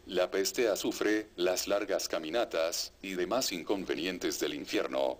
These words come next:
el ingeniero decidió mejorar la cosa, así que al poco tiempo, el infierno contaba ya con todas sus mejoras.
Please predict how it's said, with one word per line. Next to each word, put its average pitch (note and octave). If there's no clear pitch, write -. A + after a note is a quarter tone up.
el F2+
ingeniero A2+
decidió F2+
mejorar G2+
la E2+
cosa, D#2+
así D#2+
que D#2+
al C#2
poco E2+
tiempo, F2+
el F#2+
infierno F#2+
contaba A2
ya F2+
con F#2+
todas G2+
sus -
mejoras. D2+